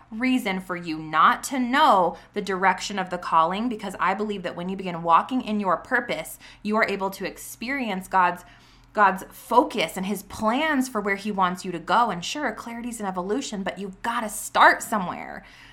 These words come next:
This is for you. If you're like, "I don't really know what my thing is, my calling, my purpose, my God-centered path," clarify your calling course dot com.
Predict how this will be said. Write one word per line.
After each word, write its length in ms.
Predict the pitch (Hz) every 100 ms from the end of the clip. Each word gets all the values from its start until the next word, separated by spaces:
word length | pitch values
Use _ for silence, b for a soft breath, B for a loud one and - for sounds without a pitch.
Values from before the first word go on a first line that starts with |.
| B -
This 240 | 277 294
is 180 | 294 294
for 220 | - 262
you. 260 | 220 302 269
If 160 | 185
you're 100 | 214
like, 320 | 214 214 208
"I 180 | 214 226 214
don't 280 | 214 220 233
really 300 | 233 233 220
know 220 | 214 226
what 180 | 226 190
my 160 | 202 190
thing 360 | - 247 262
is, 120 | 214
my 120 | 208 190
calling, 360 | - 220 254
my 120 | 214
purpose, 460 | 190 - 262 220 214
my 120 | 208
God-centered 1040 | 185 190 214 233 214 - 240 240 240 190 B B B B -
path," 560 | - 240 226 - - - _ b b _
clarify 480 | - 233 240 247 247
your 320 | 233 214 202
calling 440 | 208 214 185 190 196
course 320 | 208 180 180
dot 220 | 170 -
com. 400 | - 139 -